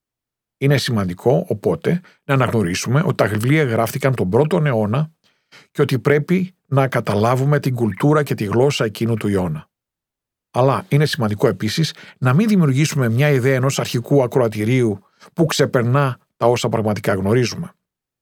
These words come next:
Για τα Ευαγγέλια, παραδείγματος χάριν, γνωρίζουμε ότι γράφτηκαν προς χριστιανούς, για την διαπαιδαγώγηση της Εκκλησίας, αλλά δεν γνωρίζουμε κάτι πέρα από αυτό. Και είναι σημαντικό να μην νομίζουμε ότι γνωρίζουμε κάτι παραπέρα. Αν το κάνουμε αυτό,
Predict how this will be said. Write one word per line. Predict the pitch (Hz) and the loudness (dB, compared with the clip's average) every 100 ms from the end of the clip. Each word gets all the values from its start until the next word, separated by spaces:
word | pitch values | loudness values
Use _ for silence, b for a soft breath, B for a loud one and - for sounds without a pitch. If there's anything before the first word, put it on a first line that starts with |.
| _ _ _ b b | _ _ _ b b
Για | 160 | 0
τα | 151 | 2
Ευαγγέλια, | 135 135 180 117 | 2 2 2 2
παραδείγματος | 127 117 101 | 0 0 0
χάριν, | 175 226 247 233 | 0 0 -4 -4
γνωρίζουμε | 113 117 175 196 | 0 2 2 2
ότι | 131 | 2
γράφτηκαν | 117 165 - 220 185 | 2 0 0 0 0
προς | 185 160 | 0 -2
χριστιανούς, | 113 - - 143 202 - - - _ _ _ _ _ | -4 -2 0 2 2 -2 -14 -20 _ _ _ _ _
για | 170 | 0
την | 165 | 4
διαπαιδαγώγηση | 147 135 123 127 135 - | 2 2 2 2 2 0
της | 98 | -4
Εκκλησίας, | 110 110 208 202 175 - b | -4 0 0 2 -2 -6 b
αλλά | 165 156 | 0 2
δεν | 220 | 2
γνωρίζουμε | 196 151 143 139 127 | 2 2 2 0 0
κάτι | 123 117 110 | 0 -2 -2
πέρα | 113 107 | 0 0
από | 101 104 | 0 -4
αυτό. | - 85 - _ _ _ _ _ | -2 -6 -6 _ _ _ _ _
Και | - | -2
είναι | 131 | -2
σημαντικό | 107 - 92 101 180 202 190 b | 0 -2 -2 0 0 0 -2 b
να | b 123 | b 2
μην | 160 | 2
νομίζουμε | 135 117 160 165 190 190 185 B | 2 2 2 2 0 0 -4 B
ότι | - 151 | -2 0
γνωρίζουμε | 135 131 160 196 113 101 | 2 2 4 2 0 -2
κάτι | 95 95 | -4 -6
παραπέρα. | 107 95 - - - - _ _ _ _ _ _ | -4 -4 -4 -8 -10 -18 _ _ _ _ _ _
Αν | 117 | -2
το | 107 | 0
κάνουμε | 110 160 143 | 2 2 2
αυτό, | 113 156 196 | 0 0 0